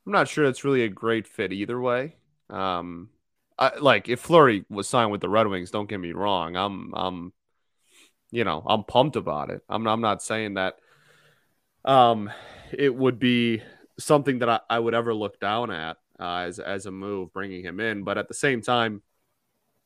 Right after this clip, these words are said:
just on a, on a pure fit thing,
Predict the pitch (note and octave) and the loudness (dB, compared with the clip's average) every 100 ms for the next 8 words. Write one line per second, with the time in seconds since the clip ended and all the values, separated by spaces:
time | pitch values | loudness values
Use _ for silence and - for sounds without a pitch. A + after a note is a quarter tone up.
0 | _ _ - _ - C3 - B2 A2 G2+ | _ _ -20 _ -6 -4 0 2 2 -2
1 | G#2+ - B2+ A2 - A#2 A2+ - G#2 F#2+ | -4 -4 -2 -2 0 0 0 -2 -6 -6
2 | F#2 | -8